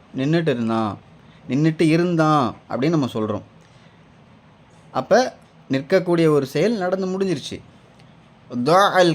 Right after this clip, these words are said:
கிதாபு, தாஅல் கிதாபு, புத்தகம் வீணாகி விட்டது அல்லது தொலைந்து விட்டது அப்படின்னு அர்த்தம் வச்சுக்கலாம். தாஅ அப்படின்னா வீணாகி விட்டது அப்படின்னு அர்த்தம் வச்சுக்கலாம், தொலைந்து விட்டது அப்படின்னு அர்த்தம் வச்சுக்கலாம்.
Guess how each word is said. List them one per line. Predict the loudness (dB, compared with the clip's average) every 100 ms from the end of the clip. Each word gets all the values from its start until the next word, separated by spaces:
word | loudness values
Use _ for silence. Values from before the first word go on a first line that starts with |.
| -2
கிதாபு, | -2 2 4 2 -2 -8 -20 _ -20 _ _ _ _ -20 -12 -4 2
தாஅல் | 4 4 2 -2 -4 -12 -12
கிதாபு, | -2 2 4 4 0 -4 -10 -20 -20 -20 -20 -20 -20 -20 _ _ _ _ -20 -20 -20 _ -20 -20 -20 -20 -20 -20 -20 -10
புத்தகம் | -10 2 4 4 0 -2 -10 -4
வீணாகி | 0 2 4 4 2 0
விட்டது | -2 -4 -4 -2 -4 -8 -6
அல்லது | -4 -2 0
தொலைந்து | 4 4 4 2
விட்டது | 0 -2 0 0 -2
அப்படின்னு | -2 -2 -2
அர்த்தம் | -2 -6
வச்சுக்கலாம். | -6 -8 -10 -10 -16 _ _ -10 0
தாஅ | 4 4 4 4 2
அப்படின்னா | 2 -2 -2 -4 -2
வீணாகி | -2 0 0 -2 -4
விட்டது | -6 -4 -2 0 -2 -4 -8
அப்படின்னு | -4 -2 -2
அர்த்தம் | -4 -6
வச்சுக்கலாம், | -6 -6 -6 -6 -14 -20 -8
தொலைந்து | 0 2 2 2
விட்டது | -2 -2 0 0 -2
அப்படின்னு | -4 -2 -2
அர்த்தம் | -2 -6
வச்சுக்கலாம். | -6 -10 -10 -10